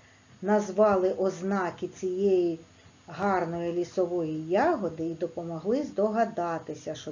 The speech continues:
це суничка. А іще зверніть увагу на сторінці дев'яносто шість.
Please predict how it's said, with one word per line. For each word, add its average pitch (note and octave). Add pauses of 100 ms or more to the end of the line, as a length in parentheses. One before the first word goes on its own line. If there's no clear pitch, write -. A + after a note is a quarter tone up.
це A#3+
суничка. F3+ (1600)
А E3+
іще E3+
зверніть F#3+
увагу G3
на F3
сторінці G3+
дев'яносто F3+
шість. -